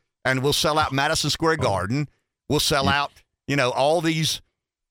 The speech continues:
Speaker 2: You
Speaker 1: Dis-
Speaker 2: just, you just filtered the response a little more. Somebody who's on World Tour, I kn-, it's Bruce. It is Bruce Springsteen, yes.
Speaker 1: D-, despite the dynamic pricing, correct?
Speaker 2: Apparently.
Speaker 1: Okay.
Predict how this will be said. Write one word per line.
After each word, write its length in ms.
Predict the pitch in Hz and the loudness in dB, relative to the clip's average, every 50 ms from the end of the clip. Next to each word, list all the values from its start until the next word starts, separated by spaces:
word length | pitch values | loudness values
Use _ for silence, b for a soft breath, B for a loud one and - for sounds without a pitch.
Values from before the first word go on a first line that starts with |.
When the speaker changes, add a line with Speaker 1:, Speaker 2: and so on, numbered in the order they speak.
| _ _ | _ _
Speaker 2:
You 80 | - - | 0 0
Speaker 1:
Dis- 80 | - | 2
Speaker 2:
just, 140 | 110 110 104 | 0 0 0
you 120 | 127 147 | 0 0
just 240 | 151 143 120 - - | 0 0 0 -2 -2
filtered 360 | - 160 165 135 - 139 131 | 0 0 0 0 -2 -2 -2
the 80 | 120 123 | 0 0
response 440 | 120 117 - - 139 131 131 123 - | -2 -2 -2 -2 -2 -2 -2 -2 -2
a 60 | 127 | -2
little 180 | 120 117 113 110 | -2 0 0 0
more. 200 | 127 127 110 101 | 0 0 -2 -2
Somebody 280 | - 131 117 113 113 | -2 -4 -2 -2 0
who's 180 | 113 127 120 113 | 0 0 0 0
on 340 | 143 139 139 143 147 143 135 | 0 0 0 0 0 0 0
World 360 | 131 139 139 131 131 123 107 | 0 2 2 2 0 -2 -2
Tour, 320 | - 156 151 139 131 123 123 | -2 0 0 2 2 0 0
I 160 | 98 117 120 | -2 -4 -4
kn-, 180 | 120 123 127 127 | -4 -6 -6 -6
it's 180 | 123 120 - | -6 -6 -6
Bruce. 400 | - 101 151 190 185 135 98 - - | -6 -4 -2 0 0 0 -2 -4 -6
It 140 | 120 127 120 | -4 -4 -2
is 120 | 123 113 | -2 -4
Bruce 280 | 98 107 139 170 160 - | -2 -2 -2 -2 -2 -4
Springsteen, 520 | - - 160 156 135 - - 127 95 78 | -4 -2 -2 -2 -2 -2 -4 -4 -6 -4
yes. 200 | 87 113 117 135 | -4 -2 -2 0
Speaker 1:
D-, 80 | 139 196 196 156 | 0 -2 0 0
despite 400 | 170 156 - - 185 202 175 151 | -2 -2 0 0 0 0 2 0
the 100 | 156 147 | 0 0
dynamic 580 | 143 151 151 143 135 139 135 131 135 - - | 2 2 2 2 0 0 0 0 -2 -4 -2
pricing, 580 | - - 247 269 - - - 101 80 67 71 - - - _ _ - | -2 -2 0 0 0 -2 -2 -6 -6 -8 -14 -18 -18 -20 _ _ -2
correct? 380 | 143 143 135 147 - - _ - | 0 2 2 2 0 -2 _ -18
Speaker 2:
Apparently. 520 | - - _ 113 95 90 73 60 69 76 - - | -20 -10 _ -2 -2 -2 -2 -6 -10 -14 -8 -8
Speaker 1:
Okay. 240 | - - - 104 | -8 -4 -4 -6